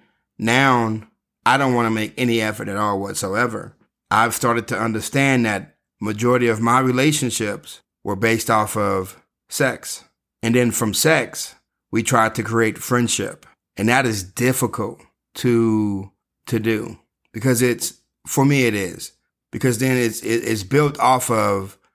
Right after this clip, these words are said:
not friendship, but sex. And I think I'm in a moment, or I'm in,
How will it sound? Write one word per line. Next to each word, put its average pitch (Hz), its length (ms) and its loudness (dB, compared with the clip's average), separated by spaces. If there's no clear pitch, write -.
not 113 300 0
friendship, 127 600 0
but 107 180 -6
sex. - 500 -4
And 120 120 0
I 113 40 2
think 131 240 2
I'm 120 220 2
in 117 180 0
a 113 60 2
moment, 117 500 2
or 107 100 -2
I'm 110 240 2
in, 113 280 0